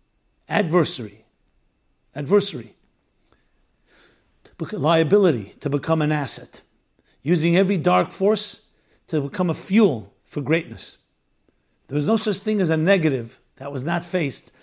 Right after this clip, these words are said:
by even a greater good. That was the attitude. That we are never victims, that we're not products of pain or suffering. We may suffer, but we don't become sufferers. 'Cause then you perpetuate the suffering. Then you've lost, you've surrendered.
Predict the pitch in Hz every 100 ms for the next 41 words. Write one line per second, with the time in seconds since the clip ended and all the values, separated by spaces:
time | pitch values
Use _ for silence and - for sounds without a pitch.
0 | - - 131 147 143 143 123 165 147 135
1 | 123 110 - _ _ _ _ _ _ _
2 | _ _ _ _ _ _ 143 170 185 185
3 | 190 175 175 - - _ _ _ _ _
4 | _ 170 190 165 156 175 185 160 170 180
5 | 196 220 214 - _ _ _ _ _ _
6 | _ - 147 160 160 180 196 196 - _
7 | _ - - 175 185 226 - - - -
8 | - 175 135 - 180 196 240 220 147 -
9 | 170 - 214 262 - _ _ - 139 170
10 | 175 208 214 226 175 170 180 180 170 180
11 | - 190 - 139 - - _ _ _ _
12 | _ _ - 180 226 262 254 - 226 214
13 | 277 - 202 180 151 - 139 - 113 135
14 | 202 220 170 208 262 - - 139 - 170
15 | 220 277 - -